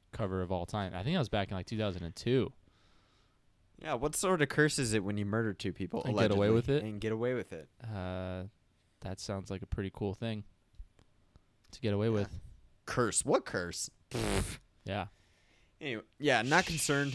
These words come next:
Speaker 2: Uh,
Speaker 1: shout out
Speaker 2: I'm
Speaker 1: Miami-Dade
Speaker 2: more just
Speaker 1: County.
Speaker 2: concerned 'cause he's like, yeah, <laughs> shout out. Speaking of, oh, okay, non-political, uh,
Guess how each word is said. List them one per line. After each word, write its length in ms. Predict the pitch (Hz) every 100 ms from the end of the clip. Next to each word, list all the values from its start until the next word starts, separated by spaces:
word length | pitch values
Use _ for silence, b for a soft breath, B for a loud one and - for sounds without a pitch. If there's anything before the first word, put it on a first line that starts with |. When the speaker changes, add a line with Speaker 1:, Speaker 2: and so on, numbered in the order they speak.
| 139
Speaker 2:
Uh, 420 | 117 117 120 113
Speaker 1:
shout 140 | 104
out 100 | 107
Speaker 2:
I'm 60 | 101
Speaker 1:
Miami-Dade 180 | 101 107
Speaker 2:
more 160 | 139
just 200 | 113 101
Speaker 1:
County. 120 | - 110
Speaker 2:
concerned 340 | 117 113 107
'cause 180 | 113 98
he's 200 | 104 90
like, 200 | 101 98 - -
yeah, 220 | 196 196
<laughs> 240 | - - -
shout 540 | - - 107 127 123
out. 300 | 113 117 110 - - - B B B B B B B B B B _ _ -
Speaking 360 | - - 208 170
of, 260 | 113 101 -
oh, 280 | 143 147 135
okay, 360 | 107 - 95 92
non-political, 720 | 101 101 101 101 98 110 101
uh, 480 | 104 107 101 95 85